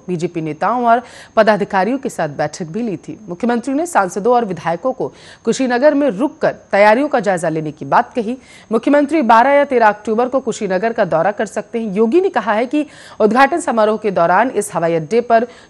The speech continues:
जो पहला विमान उतरेगा, उसे श्रीलंका के राष्ट्रपति और श्रीलंकाई प्रतिनिधिमंडल यहां पहुंचेंगे।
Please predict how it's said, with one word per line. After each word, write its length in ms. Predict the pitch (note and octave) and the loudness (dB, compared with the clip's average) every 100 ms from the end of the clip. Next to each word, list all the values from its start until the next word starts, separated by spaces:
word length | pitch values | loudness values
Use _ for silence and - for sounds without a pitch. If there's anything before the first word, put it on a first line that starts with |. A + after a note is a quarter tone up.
| E3+ | -4
जो 100 | G#3+ | -4
पहला 440 | - C#4 D4+ D4 | 0 0 4 2
विमान 340 | A3 G3 E3+ | 2 0 0
उतरेगा, 440 | E3 D#3+ A#3+ A#3+ B3+ | -4 -2 0 2 2
उसे 200 | A3+ G#3+ | 0 -4
श्रीलंका 440 | - F#3 F3 G3 | -4 -4 -2 -4
के 140 | - F3 | -4 -4
राष्ट्रपति 560 | E3 D#3+ F#3+ - A#3+ | -4 -4 -8 -6 2
और 200 | A3+ A3+ A3+ - - _ | 6 4 2 -16 -20 _
श्रीलंकाई 580 | - A#3+ A3+ G#3 G#3+ A3+ | -10 -2 0 0 2 0
प्रतिनिधिमंडल 720 | A3+ G3 F#3+ F#3 F#3 F#3 A3 | -2 -6 -4 -2 -2 0 0
यहां 160 | G#3+ G3 | 0 0
पहुंचेंगे। 540 | G3+ G3 E3+ C#3 F2+ | 0 -4 -4 -8 -10